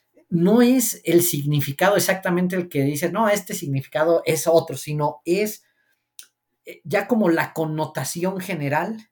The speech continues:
de, de en qué momento se, se usó, y el, el para qué se dijo,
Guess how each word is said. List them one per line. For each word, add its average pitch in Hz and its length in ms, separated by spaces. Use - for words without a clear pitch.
de, 135 280
de 127 100
en 135 200
qué 180 140
momento 175 580
se, 135 420
se 131 200
usó, 165 640
y 143 240
el, 139 260
el 139 240
para 131 280
qué 185 140
se 180 140
dijo, 175 380